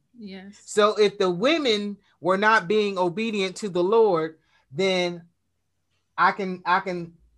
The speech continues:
Speaker 2: assertedly say that we wouldn't have many churches.
Speaker 1: <laughs> Yes.
Speaker 2: And so I say all of that to say, um, you cannot take someone's experience from them.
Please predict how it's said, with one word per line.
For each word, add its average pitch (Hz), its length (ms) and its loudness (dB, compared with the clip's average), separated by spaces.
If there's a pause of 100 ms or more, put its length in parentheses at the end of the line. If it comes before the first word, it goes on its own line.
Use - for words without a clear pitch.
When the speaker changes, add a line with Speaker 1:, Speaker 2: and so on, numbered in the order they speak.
(140)
Speaker 2:
assertedly 180 800 0
say 165 560 -2 (380)
that 170 420 2
we 202 120 -4
wouldn't 190 280 0
have 190 340 0
many 170 260 -4
churches. 156 760 -8
Speaker 1:
<laughs> 233 140 -4
Yes. - 380 -12 (960)
Speaker 2:
And 180 240 -2
so 185 320 4
I 190 180 4
say 196 240 0
all 190 240 4
of 175 100 -2
that 214 260 2
to 196 120 -6
say, 160 540 -2 (260)
um, 170 440 2
you 202 120 -6
cannot 233 480 2
take 226 240 2
someone's 190 480 -4
experience 165 880 -2
from 170 360 0
them. 120 300 -14